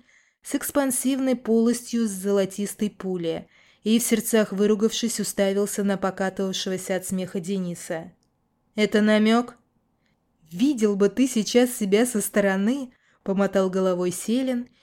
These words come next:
и, немного успокоившись, вытер выступившие на глазах слёзы. «Так и знал, что купишься. Надо парням рассказать».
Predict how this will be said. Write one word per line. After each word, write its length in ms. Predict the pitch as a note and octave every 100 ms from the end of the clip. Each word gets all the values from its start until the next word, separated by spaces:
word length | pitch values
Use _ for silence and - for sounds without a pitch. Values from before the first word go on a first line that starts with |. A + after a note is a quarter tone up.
| _ -
и, 100 | D4
немного 400 | D#4 D4+ D#4 C4
успокоившись, 920 | B3+ - G#3 - A#3 B3 - G#3 -
вытер 400 | F#3+ G#3+ - G#3+
выступившие 640 | G3 G3 G#3 G3+ F#3 - F#3+
на 100 | F#3
глазах 420 | F#3 F3 F3+ F3+
слёзы. 600 | - F#3 F3 E3 D#3+ F#3 _ _ _
«Так 340 | G#3+ A3 B3+ B3+
и 80 |
знал, 380 | A3+ A3 G#3+ F#3+
что 240 | F#3 - F#3+
купишься. 800 | G3+ F#3+ F#3+ F#3 - F3 F3+ F#3 _ _ _ -
Надо 260 | A3 G#3+ G#3
парням 420 | A3 A#3+ G#3 G3
рассказать». 760 | F#3+ - G3 F#3 F#3 F3+ -